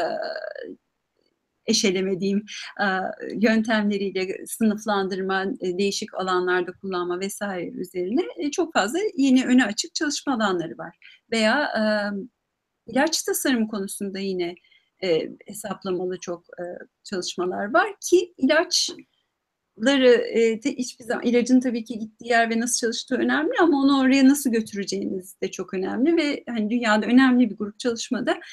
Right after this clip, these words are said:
nasıl ma-, nano malzemeler tasarlarım ki benim ilacım nokta atışı gitsin, işte karaciğerdeki şu tümöre sadece gitsin çalışması var. E, bunun da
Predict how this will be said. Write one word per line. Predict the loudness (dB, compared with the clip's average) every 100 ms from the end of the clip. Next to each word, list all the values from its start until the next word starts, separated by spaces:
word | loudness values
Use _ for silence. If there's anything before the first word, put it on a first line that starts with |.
| -18 -10 4
nasıl | 6 8 6
ma-, | 6 4
nano | 2 2
malzemeler | 4 4 4 2 2 2 0
tasarlarım | 0 0 2 2 2 2 2
ki | 4 2 2 -2 6
benim | 8 8
ilacım | 6 6 4 4 4 2 _ _ 2
nokta | 4 4 2
atışı | 2 0 -2
gitsin, | -2 -4 -2 -2
işte | -2 -6
karaciğerdeki | 0 2 2 2 0 0 -4 -8
şu | -12
tümöre | -16 -10 -8
sadece | -8 -8 -6 -8 -8
gitsin | -12 -16 -16 -16 -16 -20 -20 _ 2
çalışması | 4 4 2 0 0 -2
var. | -2 -4 -2
E, | 0 0 -2 -8
bunun | -4 4 6 8
da | 6